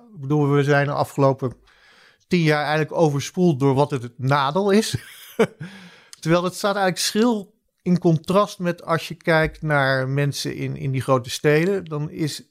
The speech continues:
de overgrote meerderheid is positief over het wonen in die diverse stad. Dus dat is een g-, vreemde tegenstelling.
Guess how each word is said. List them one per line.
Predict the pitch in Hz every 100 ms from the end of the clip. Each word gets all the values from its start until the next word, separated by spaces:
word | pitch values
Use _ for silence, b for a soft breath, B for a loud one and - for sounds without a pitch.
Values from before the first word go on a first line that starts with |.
| _ _ _ _
de | -
overgrote | 208 - 156 143 135
meerderheid | 135 131 131 131 -
is | 147 - _ _
positief | - 190 151 - 190 -
over | 151 139
het | 131
wonen | 147 180 156
in | 135
die | 127
diverse | 131 135 123
stad. | - 175 123 b b b b
Dus | 151
dat | 151
is | 165
een | 180 175
g-, | - - _
vreemde | 190 - - 185 202 180 175 175 b b b _
tegenstelling. | - 196 165 - 139 117 113